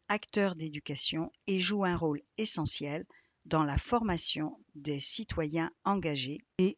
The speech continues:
actifs. Et actifs. Et ac-, Rubrique à la une, témoignages, collégiens, collégiennes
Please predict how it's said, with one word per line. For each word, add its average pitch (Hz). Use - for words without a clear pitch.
actifs. -
Et 190
actifs. -
Et 185
ac-, 202
Rubrique 202
à 214
la 175
une, 190
témoignages, 190
collégiens, 170
collégiennes 165